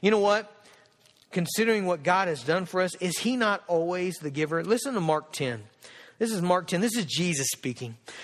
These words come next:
"Truly I say to you, there is no one who has left house." Okay, that's a pretty big sacrifice,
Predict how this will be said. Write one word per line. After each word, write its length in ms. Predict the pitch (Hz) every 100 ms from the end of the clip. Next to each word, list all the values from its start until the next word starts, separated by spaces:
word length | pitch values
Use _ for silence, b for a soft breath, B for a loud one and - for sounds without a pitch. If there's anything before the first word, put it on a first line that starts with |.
| B
"Truly 320 | - 311 294
I 120 | 254 196
say 260 | - 240
to 60 | 240
you, 160 | 196 170
there 200 | 254 247
is 160 | 185
no 280 | 180 220 269
one 260 | 269 226 190
who 140 | 226
has 200 | 208 156
left 300 | 208 190 -
house." 640 | - 220 196 127 - -
Okay, 200 | 196 233
that's 180 | 233 -
a 20 |
pretty 160 | 269 254
big 160 | 226
sacrifice, 840 | - 240 226 208 196 196 196 -